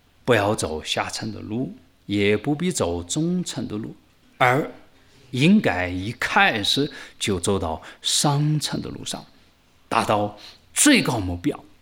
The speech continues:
这样子要做一个如理的思维。那么将来的命运完全取决于我们现在的做法，所以呢，大家的抉择就是，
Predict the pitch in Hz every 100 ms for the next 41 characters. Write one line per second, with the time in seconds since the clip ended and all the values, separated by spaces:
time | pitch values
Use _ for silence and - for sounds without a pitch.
0 | _ - 226 139 104 139 131 - - -
1 | 131 104 98 113 87 95 - 101 - -
2 | _ 101 92 95 101 120 135 98 85 -
3 | - 117 - - - _ _ _ _ _
4 | _ _ _ _ - 165 151 - - -
5 | - _ _ - - 113 101 135 247 330
6 | - 101 90 92 113 170 147 101 110 -
7 | _ _ _ _ _ _ - 110 110 101
8 | 127 185 - - 87 - 107 117 104 -
9 | _ _ _ 101 90 95 - 151 135 139
10 | 104 - - - - - - - 185 220
11 | 196 190 - - - - - 104 127 170
12 | 104 - - 101 90 110 175 - - 240
13 | 127 104